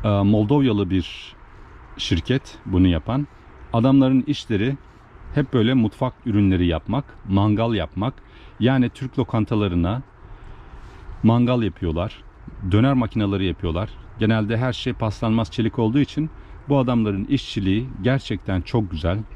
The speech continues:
Güzel kaliteli mal üretmişler. Kendi web sayfaları da var. Web sayfalarını da aşağıya bırakacağım. Oradan isteyenler bakabilirler. Dediğim gibi çok ağır bir, e, mangal bu. On yedi nokta yedi kilogram geliyor.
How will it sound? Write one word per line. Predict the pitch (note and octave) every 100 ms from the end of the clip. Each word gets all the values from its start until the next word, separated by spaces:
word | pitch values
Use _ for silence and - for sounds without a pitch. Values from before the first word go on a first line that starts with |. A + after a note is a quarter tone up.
| -
Güzel | G2 C3+
kaliteli | C3+ A#2 A#2 A2 G#2+
mal | G#2+ A2 G#2
üretmişler. | F2 D#2 D2 - G2+ B2+ - - - -
Kendi | - A2 A#2
web | B2 A2+
sayfaları | - A2 F2 G#2+ A2
da | G2+ D#2+
var. | G2+ - - - -
Web | A#2 -
sayfalarını | C3 B2 C3 B2+ B2
da | A2
aşağıya | G#2 - G#2 F#2 G#2+ - - - A2+
bırakacağım. | B2+ - F2 F2 G2+ - - -
Oradan | A#2+ A2 G#2+ A#2 C3 -
isteyenler | - - B2 A2 F2 E2+ G#2 - - - - -
bakabilirler. | A2 A2 A#2+ A2+ G#2+ D#2+ F2 - - - - - - - - - -
Dediğim | F#2+ G2 C#3 B2+
gibi | G2+ C3
çok | - B2+ - - - -
ağır | G2+ F#2+ G2 - - - F#2+
bir, | F2+ - - -
e, | F#2 E2 D#2
mangal | D#2+ D#2 D#2 D2 E2
bu. | C3+ - -
On | A2
yedi | G#2 F2 F#2
nokta | F2 - G2
yedi | F2+ G2
kilogram | F#2 D2+ D#2 D2+
geliyor. | D2 D2 G2+